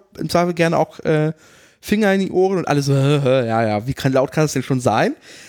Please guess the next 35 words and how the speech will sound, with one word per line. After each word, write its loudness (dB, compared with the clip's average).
Äh, 2
sagen 0
wir 2
es -2
mal 2
so: -2
Das -2
Video, 0
was -2
ich -10
davon -4
ausgenommen 0
hab, -4
da 0
ha-, -2
da 0
hab 2
ich -6
ordentlich 0
gezuckt -2
dabei 0
und -2
aus 0
diesem -2
touristischen -2
Geschnatter, -2
was -2
man -4
da 0
hört, -4
das -2
war -2
für -4
eine 2
Sekunde 0